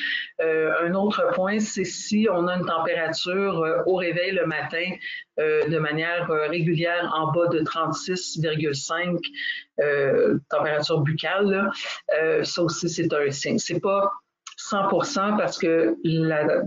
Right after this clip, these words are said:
basse température peut aussi être associée, par exemple, à la, à carence en progestérone, mais, euh, souvent, ça nous donne une idée, surtout s'il y a d'autres signes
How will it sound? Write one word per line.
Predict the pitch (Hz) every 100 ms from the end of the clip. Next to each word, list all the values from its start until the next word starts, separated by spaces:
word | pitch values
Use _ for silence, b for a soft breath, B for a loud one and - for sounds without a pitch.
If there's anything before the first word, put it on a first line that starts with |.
| -
basse | 156 175 180
température | 180 160 160 143 143 175 180
peut | 175
aussi | 165 156 -
être | 160 165
associée, | 156 156 147 160
par | 160
exemple, | 147 151 151 156 156 B B B
à | 143
la, | 143 139 147 -
à | -
carence | - 151 151 156
en | 160
progestérone, | 156 151 151 151 160 156 160 156 156
mais, | 170 185 214 285 B B B -
euh, | 147 143 143 139 135
souvent, | 135 - 170 180
ça | 180
nous | 156
donne | 143 170
une | 170 156
idée, | 143 165 190
surtout | - 160 -
s'il | 185 - 170
y |
a | 160
d'autres | 147 170 180 170 160
signes | - - 190 175 156